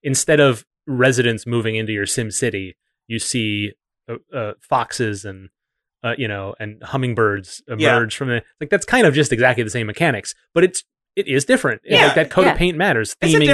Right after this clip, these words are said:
Speaker 2: different
Speaker 1: important.
Speaker 2: aesthetic.
Speaker 3: Yep.
Speaker 2: Yeah, it's a
Speaker 3: Yep.
Speaker 2: different
Speaker 1: Yeah, yeah,
Speaker 2: aesthetic.
Speaker 1: and, and, uh, you know, uh,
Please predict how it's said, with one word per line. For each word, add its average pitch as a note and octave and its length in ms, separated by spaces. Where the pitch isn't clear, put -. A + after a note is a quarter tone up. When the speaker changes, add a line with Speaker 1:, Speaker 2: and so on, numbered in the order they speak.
Speaker 2:
different G#3 140
Speaker 1:
important. G3 180
Speaker 2:
aesthetic. D3 220
Speaker 3:
Yep. G3 80
Speaker 2:
Yeah, B2 140
it's B2+ 80
a - 20
Speaker 3:
Yep. G#3 60
Speaker 2:
different G#3+ 280
Speaker 1:
Yeah, F#3 80
yeah, C#3 60
Speaker 2:
aesthetic. D3 140
Speaker 1:
and, D#3+ 140
and, E3 160
uh, F3 160
you F#3+ 120
know, A#2+ 240
uh, D3 100